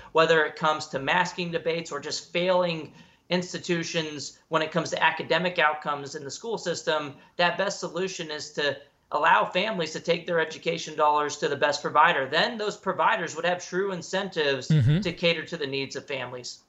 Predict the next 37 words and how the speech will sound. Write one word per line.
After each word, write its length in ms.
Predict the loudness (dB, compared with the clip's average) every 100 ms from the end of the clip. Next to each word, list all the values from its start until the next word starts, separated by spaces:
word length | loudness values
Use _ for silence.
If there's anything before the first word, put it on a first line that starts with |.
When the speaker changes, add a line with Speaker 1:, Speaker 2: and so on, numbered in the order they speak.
| -6
Speaker 2:
So, 160 | 4 4
for 140 | 6
example, 340 | 6 6 6 4
Iowa, 400 | 4 6 6 6
we 100 | 6
have 140 | 4
some 160 | 4 4
of 20 |
the 80 | 4
best 240 | 4 4
homeschooling 580 | 4 4 4 4 4 4
laws 480 | 4 6 4 4 2
in 120 | 2
America. 400 | 4 4 4 2
Our 160 | 2 2
family's 340 | 4 4 4
taken 280 | 4 2 4
advantage 400 | 4 4 4 4
of 80 | 4
that. 240 | 4 2 -2 -12 -12 -4
I've 180 | 0 4
been 120 | 4
a 40 | 4
part 260 | 4 6
of 80 | 6
helping 280 | 4 4 4
to 80 | 6
organize, 720 | 4 4 4 4 2 2 0 2
uh, 340 | 4 6 4 0 -4
y-, 220 | -2 0
the 180 | 2 4
efforts 360 | 4 4 2
to 120 | 2 4
make 280 | 4 4
that 200 | 2 2
the 60 | 0
case. 460 | 2 4 6 4